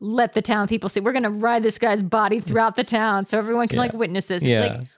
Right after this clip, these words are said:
Speaker 1: when did the, you guys become not just the law, but, like, a, like, a vigilante Jesus crusade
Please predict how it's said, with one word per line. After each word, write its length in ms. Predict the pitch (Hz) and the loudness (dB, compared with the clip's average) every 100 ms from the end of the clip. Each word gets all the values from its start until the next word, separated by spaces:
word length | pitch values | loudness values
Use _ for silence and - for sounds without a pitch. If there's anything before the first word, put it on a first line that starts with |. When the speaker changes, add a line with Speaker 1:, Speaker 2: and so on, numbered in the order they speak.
| - | -12
Speaker 1:
when 340 | 190 202 254 | -6 -2 0
did 160 | 440 330 | 0 0
the, 80 | 226 | 0
you 240 | 220 349 | 2 2
guys 260 | 427 247 - | 2 2 0
become 480 | 226 208 202 190 - _ - | 0 2 2 0 -4 _ -4
not 100 | 508 | -2
just 140 | 453 | 0
the 120 | 285 247 | 0 2
law, 260 | 247 240 | 4 2
but, 140 | 214 185 | 2 2
like, 220 | 190 - | 2 0
a, 160 | - 175 180 - - | 0 0 0 -6 -6
like, 240 | 170 185 | -4 0
a 280 | 165 160 76 | 0 0 -4
vigilante 720 | 165 180 226 262 233 233 226 202 | -4 -2 0 0 0 0 0 0
Jesus 480 | 185 226 196 202 | 0 0 0 -2
crusade 800 | - 214 - - 226 196 170 160 | -4 -6 -4 -2 0 2 0 -4